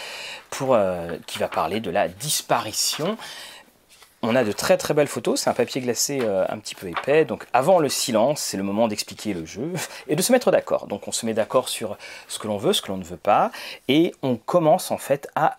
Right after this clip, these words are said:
l'enterrement, donc avec des phrases comme : « La dernière ch-, fois que je l'ai vu, je me souviens qu'au début, je ne saurais jamais. »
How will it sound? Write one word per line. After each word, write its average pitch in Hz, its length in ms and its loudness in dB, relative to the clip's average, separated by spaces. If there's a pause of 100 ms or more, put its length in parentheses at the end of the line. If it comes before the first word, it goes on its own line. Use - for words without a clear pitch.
l'enterrement, 117 960 0
donc 107 300 -8
avec 101 260 -2
des 82 80 -10
phrases - 380 0
comme : « 87 180 -8
La 90 80 -4
dernière 113 440 2
ch-, - 140 -12 (300)
fois - 240 -2
que 117 120 -6
je 104 120 -2
l'ai 110 140 0
vu, 143 300 -6
je 113 120 -4
me 107 100 -2
souviens 120 320 -4
qu'au 131 160 -4
début, 143 380 -4
je 131 100 -2
ne 110 60 0
saurais 101 280 -4
jamais. » 117 520 0